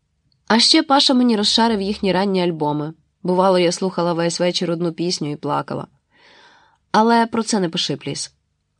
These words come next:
А, ну ок, послухаю якось. Улюблений серіал? Е, ми ж домовлялися. Ну, будь ласка. Будь ласка, пишеться окремо. Ми вже це обговорювали. Слухай, ну не будь занудою, Лола, ну ти що, Гера?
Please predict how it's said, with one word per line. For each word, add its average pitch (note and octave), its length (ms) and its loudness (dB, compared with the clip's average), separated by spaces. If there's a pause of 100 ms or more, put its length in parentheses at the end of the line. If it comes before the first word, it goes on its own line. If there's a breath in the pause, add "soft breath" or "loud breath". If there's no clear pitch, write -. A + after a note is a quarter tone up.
А, G3+ 240 4
ну C4 200 2
ок, G#3+ 280 -2
послухаю G3+ 520 0
якось. E3 460 -2 (380)
Улюблений B3+ 460 2
серіал? A3+ 460 0 (580)
Е, D#3 460 2 (120)
ми F3+ 120 -2
ж F3 80 -6
домовлялися. D#3 640 -2 (420)
Ну, C4+ 140 -2
будь B3+ 180 -2
ласка. G3 480 2 (800 loud breath)
Будь A3 200 4
ласка, B3 360 4
пишеться A3+ 500 0
окремо. G#3 520 0 (140)
Ми G3 120 -2
вже G3+ 140 -2
це G3+ 160 -2
обговорювали. F#3 720 -2 (1000)
Слухай, E3 440 -2
ну E3+ 120 0
не F3+ 100 2
будь F3+ 200 2
занудою, D3+ 520 -2
Лола, D#3 320 2
ну D3 60 -6
ти E3+ 120 -4
що, - 200 -2
Гера? D#3 420 -2